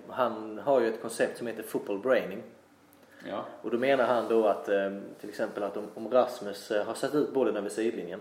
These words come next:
Speaker 1: och det är din boll, Johan,
Speaker 2: Mm.
Speaker 1: då sätter jag ändå bollen till Rasmus. Vad händer då med din hjärna? Kommer du bli förbannad för att jag,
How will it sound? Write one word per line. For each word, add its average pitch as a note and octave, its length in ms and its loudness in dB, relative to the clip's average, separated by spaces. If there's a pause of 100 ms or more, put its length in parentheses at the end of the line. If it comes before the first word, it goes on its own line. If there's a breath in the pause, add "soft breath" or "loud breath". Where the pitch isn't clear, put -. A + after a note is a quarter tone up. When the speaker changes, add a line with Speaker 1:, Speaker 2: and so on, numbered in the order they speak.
(140)
Speaker 1:
och G2+ 100 -8
det G#2 100 0
är G2+ 40 -2
din G#2+ 240 -4
boll, F#2 220 -2
Johan, F2+ 200 -6 (200)
Speaker 2:
Mm. G2+ 180 -10 (140)
Speaker 1:
då - 80 -10
sätter - 280 0
jag C3+ 140 6
ändå A#2+ 220 0
bollen A#2 480 0
till G2+ 240 -4
Rasmus. - 540 -4 (380)
Vad A#2 120 -6
händer A#2+ 240 0
då B2 100 4
med A#2 120 -2
din A#2 160 0
hjärna? G#2 340 -2 (2000)
Kommer B2 200 -2
du A#2+ 60 4
bli B2 100 2
förbannad A2 540 4
för - 120 -2
att A#2 100 -2
jag, A2 220 6